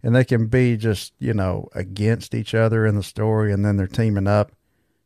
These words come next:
to go against the world or, you know, to save their family.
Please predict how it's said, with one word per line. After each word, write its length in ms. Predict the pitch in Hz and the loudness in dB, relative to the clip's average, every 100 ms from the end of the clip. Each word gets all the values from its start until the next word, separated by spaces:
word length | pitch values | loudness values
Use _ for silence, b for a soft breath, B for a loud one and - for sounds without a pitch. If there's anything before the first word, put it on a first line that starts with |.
| _ _ | _ _
to 100 | 95 | -6
go 200 | 95 98 | 0 0
against 380 | 98 107 107 - | 0 -2 -4 -10
the 60 | |
world 440 | 92 104 98 87 90 | -4 -2 -2 -4 -6
or, 180 | 90 - | -8 -10
you 120 | - 107 | -8 -4
know, 280 | 92 92 - - | -4 -6 -10 -10
to 100 | 98 | -8
save 340 | - 113 101 | 0 0 2
their 120 | 98 | -2
family. 640 | - 110 101 92 90 92 | -2 0 0 0 -2 -4